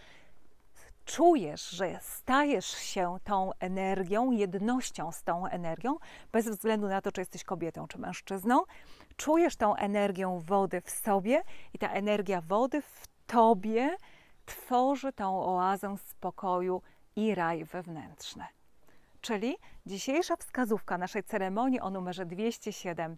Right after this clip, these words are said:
to: stwórz oazę spokoju, bogactwa w sobie przy pomocy energii wody, czyli medytacja, spotkania z wodą, kąpiele w wodzie,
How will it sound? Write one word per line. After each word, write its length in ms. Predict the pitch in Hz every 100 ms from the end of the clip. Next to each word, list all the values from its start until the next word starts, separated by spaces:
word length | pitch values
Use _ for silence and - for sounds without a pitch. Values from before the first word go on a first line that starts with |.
| -
to: 280 | 208 240 359 - - -
stwórz 600 | - - - 285 339 -
oazę 500 | - 202 208 202 180
spokoju, 760 | 180 - - - 196 165 202 262
bogactwa 680 | - 190 208 202 - - -
w 100 | 170
sobie 540 | - - 180 170 226 339 - - -
przy 220 | - 311
pomocy 520 | - 320 247 220 - -
energii 460 | 185 175 185 -
wody, 420 | 175 196 190 - - -
czyli 440 | - 226 220 339 - - - -
medytacja, 1120 | 196 208 262 294 277 262 247 - - 220 208 220 - - - -
spotkania 800 | - - 254 269 - 220 208 196
z 120 | 190
wodą, 440 | 185 185 180 180 180
kąpiele 600 | 247 254 240 226 202 196
w 220 | 180 180
wodzie, 460 | 180 180 175 185